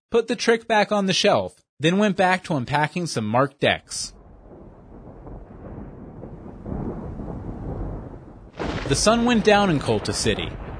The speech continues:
Raindrops pit-pattered on the ground like the sound of batter frying at a country fair. Water flooded into the gutters. People ran into shops or under awnings or found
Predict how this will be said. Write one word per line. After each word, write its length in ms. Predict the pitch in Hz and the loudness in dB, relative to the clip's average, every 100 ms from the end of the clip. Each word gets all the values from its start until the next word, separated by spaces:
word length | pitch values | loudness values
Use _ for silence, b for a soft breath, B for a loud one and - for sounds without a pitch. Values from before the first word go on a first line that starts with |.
| - | -6
Raindrops 600 | 131 175 214 214 214 - - | 0 2 4 4 2 0 0
pit-pattered 560 | 233 226 165 127 113 | 0 0 0 2 4
on 120 | 117 110 | 2 0
the 80 | |
ground 340 | 107 135 135 127 | 2 4 4 4
like 160 | 110 | 0
the 80 | - | -2
sound 340 | - 139 135 120 | 0 4 4 0
of 160 | - | -2
batter 380 | 135 143 139 113 | 2 4 4 2
frying 400 | - 139 139 135 | 0 2 2 2
at 80 | 101 | -2
a 60 | |
country 400 | 95 147 151 180 | -4 -4 0 0
fair. 440 | 160 147 107 80 - - - - - | 2 4 4 2 -8 -20 -20 -16 -4
Water 360 | 127 175 185 | 2 4 4
flooded 420 | - 139 120 113 | 2 2 4 4
into 240 | 113 107 117 | 2 2 -2
the 100 | 104 | 0
gutters. 600 | 123 135 98 - - - _ _ - | 4 4 4 0 -10 -10 _ _ -6
People 340 | 131 120 117 | -4 -2 0
ran 200 | 123 120 | 2 2
into 220 | 113 98 | 2 0
shops 540 | - - 147 180 - 139 | 0 4 4 4 0 -2
or 160 | 123 | 0
under 280 | 117 104 101 | 0 0 -2
awnings 500 | 120 135 160 180 165 | 2 2 4 2 2
or 120 | 131 | 2
found 340 | 113 135 127 | 2 2 2